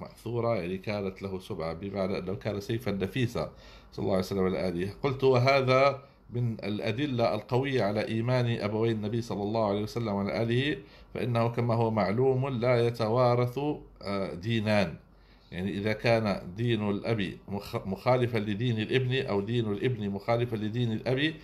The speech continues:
فإنهما لا يتوارثان، ولا يرث مسلم كافرا ولا كافر مسلما. فلو لم يكن مؤمنا أنه على الفطرة لما ورث النبي صلى الله عليه وسلم وعلى آله منه سيفه، ولا، و-، ولما ورث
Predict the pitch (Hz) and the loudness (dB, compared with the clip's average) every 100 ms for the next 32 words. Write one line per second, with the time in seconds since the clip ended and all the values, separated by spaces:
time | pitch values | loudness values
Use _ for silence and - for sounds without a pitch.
0 | - - - 87 123 127 127 135 123 131 | -18 -18 -6 -2 2 2 4 4 4 4
1 | 127 127 117 107 104 101 101 92 87 - | 4 2 2 2 2 0 -2 -2 -2 -12
2 | - - 95 120 117 120 127 123 117 123 | -20 -6 -2 0 2 2 0 -2 -4 -6
3 | - 110 110 - 113 117 117 135 123 117 | -4 -6 -6 -2 -2 0 0 2 2 2
4 | 123 127 123 127 139 135 127 123 95 95 | 2 2 0 0 -2 -2 -4 -2 -2 -2
5 | 90 - - - - - - - 117 117 | -2 -6 -20 -20 -20 -20 -20 0 4 6
6 | 117 117 113 120 143 131 120 120 123 - | 6 4 4 2 2 2 2 2 -2 0
7 | 127 101 - - - 131 170 120 117 123 | -2 -2 -12 -14 0 0 2 0 2 0
8 | 143 - 120 120 110 95 113 107 151 143 | -4 -4 -2 2 2 2 0 0 -2 2
9 | 135 131 131 135 127 120 120 117 117 120 | 4 4 4 4 4 2 0 -2 -2 -2
10 | 120 113 113 117 110 104 110 110 107 113 | -2 -2 2 4 4 4 2 0 -2 -2
11 | 110 110 101 101 110 127 117 113 127 131 | -2 -2 0 0 0 0 0 0 -2 -4
12 | - - - - 127 113 117 135 127 127 | -10 -20 -12 -4 0 0 2 2 4 0
13 | 143 117 131 135 127 - 113 117 110 127 | 4 4 6 4 2 2 2 2 2 2
14 | 131 131 135 143 139 135 151 139 127 | 4 4 6 6 6 6 4 2 4